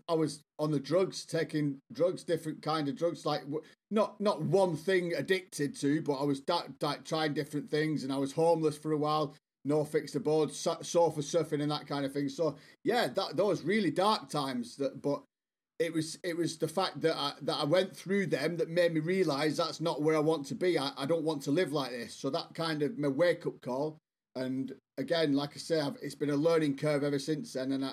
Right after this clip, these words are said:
I've learnt lots of skills, and, uh, I've, I've made some great connections. I've, I've be-,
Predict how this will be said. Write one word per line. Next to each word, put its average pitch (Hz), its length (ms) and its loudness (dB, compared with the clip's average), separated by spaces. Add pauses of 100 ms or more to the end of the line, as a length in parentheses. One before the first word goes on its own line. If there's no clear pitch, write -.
I've 131 220 -8
learnt 135 280 -2
lots 147 240 -4
of 131 60 -8
skills, 139 520 0 (340)
and, 123 280 -2
uh, 123 420 -6
I've, 123 240 -12
I've 117 120 -6
made 131 160 0
some 123 300 -4
great 156 260 0
connections. 135 680 -2
I've, 123 160 -8 (340)
I've 117 180 -6 (260)
be-, 131 140 -4